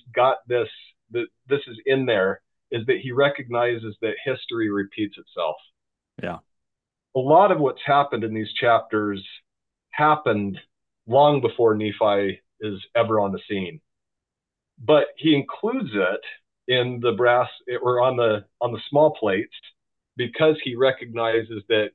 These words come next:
Speaker 1: the, the, there is another fulfillment to be had for some of these prophecies.
Speaker 2: Yeah.
Speaker 1: Matthew recognized that with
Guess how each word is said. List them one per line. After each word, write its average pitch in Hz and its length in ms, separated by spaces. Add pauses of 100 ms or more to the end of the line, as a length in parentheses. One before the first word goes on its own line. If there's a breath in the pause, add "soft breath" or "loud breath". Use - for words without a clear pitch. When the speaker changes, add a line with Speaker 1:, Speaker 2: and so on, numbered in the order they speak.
(220)
Speaker 1:
the, 120 440 (380)
the, 123 200 (840)
there 139 220
is 139 260
another 143 480
fulfillment 139 600 (100)
to 123 100
be 110 160 (160)
had 127 300 (320)
for 101 480 (760)
some 117 180
of 107 40
these 104 240
prophecies. 92 680 (920)
Speaker 2:
Yeah. 95 300
Speaker 1:
Matthew 123 720 (300)
recognized 117 880 (520)
that 113 360 (140)
with 120 180